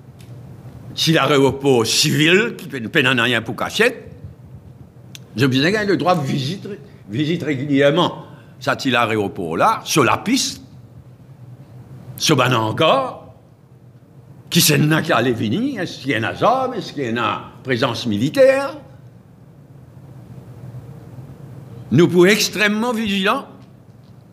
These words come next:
avec l'aide de ban habitants la Galega. Et troisièmement, une fois que les travaux vont être terminés,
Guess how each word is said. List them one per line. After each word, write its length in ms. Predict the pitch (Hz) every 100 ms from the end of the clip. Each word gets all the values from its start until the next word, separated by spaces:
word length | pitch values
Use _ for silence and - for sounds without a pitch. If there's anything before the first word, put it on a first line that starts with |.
| - - - - - - -
avec 380 | 139 175 -
l'aide 400 | 175 151 165 156 131 - - - -
de 160 | - 143
ban 260 | 139 139 143 -
habitants 640 | 127 120 - 127 131 117 - - - - - - - - - - - - - - - - - - - - - - -
la 140 | 123
Galega. 360 | 101 92 - - - - - - - - - - - - - - - -
Et 180 | 147 139
troisièmement, 760 | 180 247 226 214 185 160 135 - - - - - - - - - -
une 180 | 117 113
fois 200 | 180 226
que 100 | 269
les 220 | 240 226
travaux 360 | 233 233 233 247
vont 80 |
être 160 | 240 233
terminés, 580 | 233 226 226 285 311